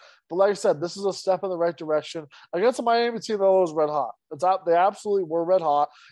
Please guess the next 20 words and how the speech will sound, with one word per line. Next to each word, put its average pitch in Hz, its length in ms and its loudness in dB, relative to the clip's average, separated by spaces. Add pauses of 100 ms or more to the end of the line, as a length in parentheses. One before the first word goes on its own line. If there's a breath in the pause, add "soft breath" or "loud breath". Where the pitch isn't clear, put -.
and 151 80 -8
their 160 80 0
defense 185 400 -2
was 175 180 0
flying 185 340 -4
around, 160 440 -2
playing 175 320 -6
well. 151 340 0 (240 soft breath)
But 160 120 0
playing 220 360 -2
against 208 240 -2
a 180 40 -2
defense 185 420 -6
that 139 200 -2
blitzes 156 460 -4
as 127 160 -12
much 165 220 -4
as 180 100 -12
Miami 175 360 -8
does, 143 420 0